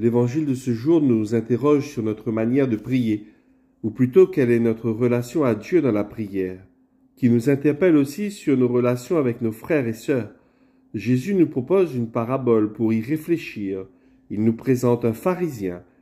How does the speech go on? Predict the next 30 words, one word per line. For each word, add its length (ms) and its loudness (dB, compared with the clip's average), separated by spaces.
et 160 4
un 80 2
publicain. 640 -4
Tous 160 4
deux 420 4
montent 480 -2
au 80 0
temple 580 -4
pour 440 2
prier. 420 -2
Les 180 2
pharisiens 600 2
sont 320 0
une 220 2
tendance 640 0
dans 180 0
la 140 0
religion 480 0
juive 560 0
à 140 0
une 160 2
époque 420 0
où 80 0
il 140 2
y 60 8
avait 180 4
beaucoup 380 -4
d'influences 800 0
venant 320 0
d'ailleurs. 560 0